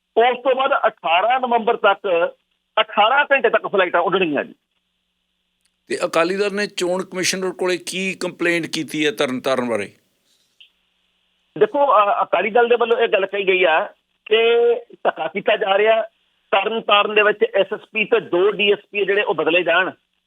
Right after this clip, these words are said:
Speaker 1: ਇਹਨਾਂ ਨੇ ਮੰਗ ਕੀਤੀ ਆ ਪੰਜਾਬ ਦੇ ਮੁੱਖ ਚੋਣ ਅਧਿਕਾਰੀ ਸਿਬਲ ਸੀ ਦੇ ਕੋਲੋਂ। ਇਹਨਾਂ ਨੇ ਅੱਜ ਲਿਖਤੀ ਤੌਰ ਦੇ ਉੱਤੇ ਇਹ ਗੱਲ ਕਹੀ ਆ ਕਿ ਭਾਈ, ਇਹਨਾਂ ਦੇ ਵੱਲੋਂ ਅਕਾਲੀ ਦਲ ਦੇ ਵਰਕਰਾਂ ਦੇ ਉੱਤੇ, ਅਕਾਲੀ ਦਲ ਦੇ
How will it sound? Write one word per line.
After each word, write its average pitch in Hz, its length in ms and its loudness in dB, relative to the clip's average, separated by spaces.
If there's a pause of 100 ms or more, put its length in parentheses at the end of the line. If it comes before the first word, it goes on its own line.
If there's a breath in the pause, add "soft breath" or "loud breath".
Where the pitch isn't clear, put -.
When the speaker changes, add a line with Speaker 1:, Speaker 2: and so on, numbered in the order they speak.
(200)
Speaker 1:
ਇਹਨਾਂ 214 200 2
ਨੇ 220 80 0
ਮੰਗ 180 240 0
ਕੀਤੀ 202 320 0
ਆ 240 60 6
ਪੰਜਾਬ 180 460 0
ਦੇ 190 100 2
ਮੁੱਖ 196 380 -2
ਚੋਣ 190 320 0
ਅਧਿਕਾਰੀ 180 420 -4
ਸਿਬਲ 202 380 -2
ਸੀ 185 200 -10
ਦੇ 160 100 2
ਕੋਲੋਂ। 139 240 -6 (840)
ਇਹਨਾਂ 220 160 2
ਨੇ 226 80 0 (100)
ਅੱਜ 202 100 0
ਲਿਖਤੀ 175 420 -2
ਤੌਰ 214 260 0
ਦੇ 196 100 0
ਉੱਤੇ 202 260 -4
ਇਹ 208 60 -4
ਗੱਲ 175 180 -2
ਕਹੀ 202 240 -4
ਆ 151 160 0 (520)
ਕਿ 220 100 -4
ਭਾਈ, 214 260 -2
ਇਹਨਾਂ 220 380 0
ਦੇ 226 80 2
ਵੱਲੋਂ 202 400 -2
ਅਕਾਲੀ 180 280 -2
ਦਲ 190 200 0
ਦੇ 196 80 2
ਵਰਕਰਾਂ 175 440 0
ਦੇ 196 80 0
ਉੱਤੇ, 208 420 -2 (500)
ਅਕਾਲੀ 190 340 -2
ਦਲ 190 180 2
ਦੇ 190 120 2